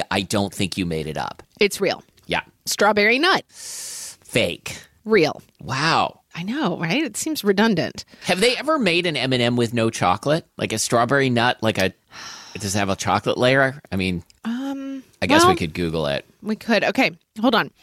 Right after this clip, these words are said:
Speaker 1: Nah, I don't care.
Speaker 2: Pumpkin spice.
Speaker 1: Real.
Speaker 2: Real. Gingerbread.
Speaker 1: Mm, fake.
Speaker 2: Real.
Speaker 1: Wow.
Speaker 2: Hot cross buns.
Speaker 1: Fake.
Speaker 2: Real. <laughs>
Speaker 1: What? Wait, did they have, like, a cross printed on them?
Speaker 2: I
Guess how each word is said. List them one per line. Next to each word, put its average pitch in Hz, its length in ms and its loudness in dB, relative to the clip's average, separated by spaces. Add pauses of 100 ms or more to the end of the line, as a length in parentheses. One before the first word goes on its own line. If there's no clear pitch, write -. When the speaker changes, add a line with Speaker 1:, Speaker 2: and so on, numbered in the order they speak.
(180)
Speaker 1:
Nah, 123 280 0
I 107 60 4
don't - 120 -2
care. - 180 -16 (280)
Speaker 2:
Pumpkin 359 360 2
spice. - 440 -2 (960)
Speaker 1:
Real. 117 540 2 (220)
Speaker 2:
Real. 147 320 -2 (600)
Gingerbread. 208 540 2 (160)
Speaker 1:
Mm, 87 600 -10
fake. 98 540 -2 (300)
Speaker 2:
Real. 180 380 2 (300)
Speaker 1:
Wow. 73 360 -2 (140)
Speaker 2:
Hot - 260 2
cross 262 260 2
buns. 151 440 -4 (180)
Speaker 1:
Fake. 107 480 -2 (160)
Speaker 2:
Real. 196 360 2 (160)
<laughs> - 140 -20
Speaker 1:
What? 220 480 0 (260)
Wait, 180 160 2
did 190 140 4
they 175 100 4
have, 170 120 2
like, 175 160 2
a 139 80 0
cross 135 460 2
printed 190 380 2
on 202 180 4
them? 240 160 2
Speaker 2:
I - 160 2